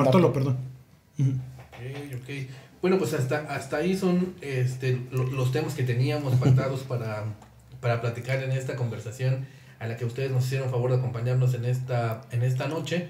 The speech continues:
Speaker 3: Y el tiempo también se nos, se nos está acabando, pero tenemos el suficiente para que nos den cada uno de ustedes un, un, un mensaje final. Si quieres, este, José,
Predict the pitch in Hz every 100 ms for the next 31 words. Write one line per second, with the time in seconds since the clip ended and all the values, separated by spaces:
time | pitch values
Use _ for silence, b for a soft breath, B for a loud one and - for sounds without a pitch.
0 | B B B B - 170 196 139 123 131
1 | 127 127 - 123 127 127 123 110 - -
2 | - 120 117 - 139 143 127 117 175 -
3 | 196 196 190 151 156 139 151 123 117 117
4 | 160 156 180 B B B - 135 131 139
5 | 156 175 170 165 170 135 131 160 151 156
6 | 156 156 156 156 156 147 127 139 151 143
7 | 127 120 127 127 156 - 127 143 143 151
8 | - - 117 113 - - 117 117 113 170